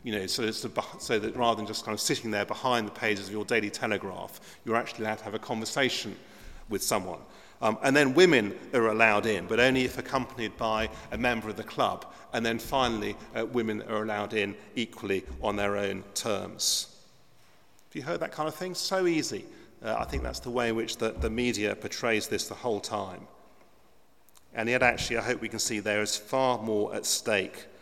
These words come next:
simply than club etiquette. Verse ten, "Such will not inherit the kingdom of God." Yes, the Bible allows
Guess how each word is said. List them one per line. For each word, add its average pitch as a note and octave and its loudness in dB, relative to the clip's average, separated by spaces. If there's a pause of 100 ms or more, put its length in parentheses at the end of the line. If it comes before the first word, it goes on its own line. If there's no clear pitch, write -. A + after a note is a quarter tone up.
(260)
simply G#2+ -2
than G2 -6
club G#2 -2 (560)
etiquette. - -2 (1080)
Verse G2 -2
ten, G2+ -2 (480)
"Such - 2
will G2+ -2
not A2 0
inherit F#2+ -4
the - -8
kingdom F#2+ -8 (340)
of - -8
God." F#2 -8 (1400)
Yes, C3+ 8
the - -2
Bible C3+ 6
allows A#2+ 4